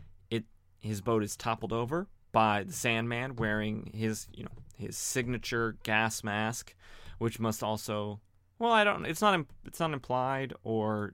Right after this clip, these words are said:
said that it im-, works as a diving mask as well. It looks like it's hooked up to some sort of air thing, but that could also just be his,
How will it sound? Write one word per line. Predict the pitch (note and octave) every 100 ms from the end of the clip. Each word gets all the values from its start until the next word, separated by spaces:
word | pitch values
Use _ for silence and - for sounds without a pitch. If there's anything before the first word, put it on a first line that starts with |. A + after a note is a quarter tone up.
| -
said | - - B2 C3+ B2
that | A#2 A#2
it | A#2+
im-, | B2+ B2+
works | B2 B2 -
as | A2 A#2 A2+
a | A2+ A2 A2 - - - - _ -
diving | - A#2 A#2+ B2 A#2+
mask | A#2 A#2 -
as | G#2+
well. | G2+ G2+ A2 B2+ C3 - - - -
It | - G#2
looks | A#2 A#2 D3+ -
like | E3+ E3+ E3+
it's | -
hooked | F3+ - F3+
up | F3+
to | F3
some | - F3 F3
sort | - E3+ E3+
of | -
air | - D#3 D#3+ D#3+ E3 - _ _ _ _ -
thing, | E3 D#3+ D#3+ D3+
but | C#3
that | C3 B2
could | C3+
also | - A#2 A#2
just | A2 - -
be | A2 G#2+ G#2 - - - - _
his, | _ G#2 G#2 G#2 G2+ - -